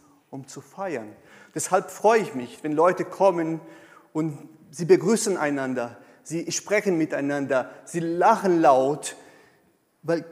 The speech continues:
genau das soll es sein. Wenn wir zu Gott kommen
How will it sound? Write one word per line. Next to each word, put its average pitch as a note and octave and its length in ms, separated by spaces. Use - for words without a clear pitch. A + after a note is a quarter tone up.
genau G#3+ 360
das G#3+ 440
soll F3+ 260
es D3+ 160
sein. - 260
Wenn B2 140
wir F3+ 160
zu E3 140
Gott D3 240
kommen G#2+ 280